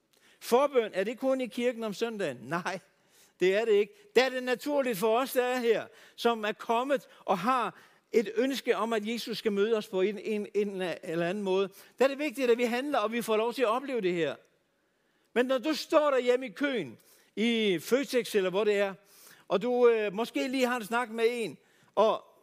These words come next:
det kan være der, hvor du bare er klar over, jeg skal bede for ham, eller jeg skal bede for hende. Det kan være på arbejdet. Det kan være i frokostpausen.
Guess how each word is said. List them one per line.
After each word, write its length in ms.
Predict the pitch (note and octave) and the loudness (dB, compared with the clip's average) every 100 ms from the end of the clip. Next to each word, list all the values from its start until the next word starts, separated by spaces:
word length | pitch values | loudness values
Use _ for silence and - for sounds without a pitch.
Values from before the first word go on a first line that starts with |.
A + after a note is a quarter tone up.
| - | -2
det 120 | D4+ | 0
kan 120 | D4 | 2
være 140 | D4 C#4 D#4 | 2 2 2
der, 240 | D4+ C4+ | 2 2
hvor 120 | A#3 | 0
du 140 | A#3 A3 | 0 2
bare 200 | A3+ A3+ | 2 0
er 40 | |
klar 220 | F#3+ A3 | -2 0
over, 200 | G#3+ G3+ - - _ _ - _ | 0 0 -4 -16 _ _ -20 _
jeg 120 | G3+ | -2
skal 140 | G#3 F#3+ | -2 -4
bede 200 | G#3+ G3 | -6 -6
for 100 | F3+ | -6
ham, 340 | E3 E3+ F#3+ - | -6 -8 -10 -8
eller 140 | E3+ | -4
jeg 140 | D#3+ D#3+ | -4 -4
skal 140 | D#3 | -8
bede 160 | D#3 D3+ | -8 -8
for 120 | D3 | -10
hende. 280 | C#3 C3 C3 _ _ _ _ - - | -10 -12 -16 _ _ _ _ -10 -4
Det 100 | C4+ | 0
kan 120 | C#4 | 0
være 260 | C4+ B3 G#3+ | 0 -6 -6
på 80 | A3+ | -2
arbejdet. 580 | A3 B3 B3 G3+ D3 - _ _ _ | 0 0 -2 -4 -6 -10 _ _ _
Det 80 | B3 | -2
kan 80 | C4 | 0
være 100 | C4 | 0
i 40 | |
frokostpausen. 800 | B3+ C4+ C4 B3 G3+ E3 D#3 C3 | 0 -2 -2 -2 -2 -4 -6 -16